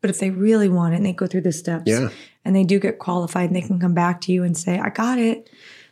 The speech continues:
Speaker 2: There's a reason
Speaker 1: Yeah.
Speaker 2: that banks require, when you go to buy a ho-, a primary residence or any type of commercial real estate, for sure, commercial real estate, they want you, so your skin in the game.
Speaker 1: Yeah.
Speaker 2: You know, my answer to that has always been,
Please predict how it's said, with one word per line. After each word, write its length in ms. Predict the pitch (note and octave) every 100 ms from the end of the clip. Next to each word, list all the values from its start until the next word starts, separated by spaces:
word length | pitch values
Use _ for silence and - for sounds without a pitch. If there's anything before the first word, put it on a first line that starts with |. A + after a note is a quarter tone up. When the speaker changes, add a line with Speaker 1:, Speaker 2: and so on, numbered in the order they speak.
| _ -
Speaker 2:
There's 180 | D3
a 60 | E3
reason 360 | A2 G#2 G2+ G2+
Speaker 1:
Yeah. 140 | E2+
Speaker 2:
that 100 | -
banks 540 | F2 F2+ F#2+ - - - _ _ _ _ _
require, 640 | - - - D#2+ E2+ F2+ F#2+
when 160 | F#2
you 80 | F2+
go 80 | F#2
to 80 | F2
buy 180 | E2 E2
a 60 |
ho-, 220 | D2+ D#2+ -
a 60 |
primary 400 | - - F2+ E2
residence 560 | C#2+ D2 E2+ G#2 A2 - -
or 220 | E2+ E2
any 120 | G#2+
type 200 | C3+ F2+
of 80 | D2+
commercial 340 | - F#2+ - C2+
real 160 | F2+
estate, 360 | G#2+ - C2+ -
for 100 | B1
sure, 260 | - G#2+
commercial 440 | E2 - B1+ - F2+
real 80 | F#2
estate, 320 | - D2+ -
they 80 | F#2
want 340 | G2+ D3+ D3+
you, 60 | -
so 160 | -
your 100 | G#2
skin 260 | G2 - C#3
in 80 | F#3+
the 60 |
game. 260 | - C#2 - _ _ _ _ -
Speaker 1:
Yeah. 300 | F#3+ A3 B3+
Speaker 2:
You 60 | B3
know, 80 | F#2+
my 160 | A2+
answer 280 | F3+ B2 -
to 60 | F2+
that 240 | E2+ A#2
has 120 | D3 -
always 340 | - F2 F2+
been, 340 | F#2+ E2+ D#2+